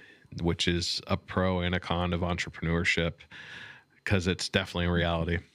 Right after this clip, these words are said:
But anyways, I, I sent the email, and kinda the rest is history. I, I quit my job and started to build what is now Truthwork Media.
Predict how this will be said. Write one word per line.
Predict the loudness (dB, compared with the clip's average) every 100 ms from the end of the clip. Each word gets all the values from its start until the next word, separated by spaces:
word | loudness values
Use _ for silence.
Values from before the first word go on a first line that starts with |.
| _ 0
But | 2
anyways, | 2 0 -2
I, | -2 -2 -2
I | 0
sent | 0 -2 -2 _
the | 2 2
email, | 2 0 -2 -2
and | 2 2 2 -4 -12 -18 -18 -20 -10
kinda | 0 2 2
the | 2
rest | -2 -2
is | -2 0
history. | 0 0 -2 -2 -2 0
I, | 0 2 0
I |
quit | 0 -2
my | 0
job | -2 0 2 0 -4 -2
and | 0 2 0 0
started | 0 2 0 -2
to | -2
build | 0 2 0 -4 -2
what | 0
is | 0 0
now | 0 0
Truthwork | -2 0 0 0
Media. | 0 0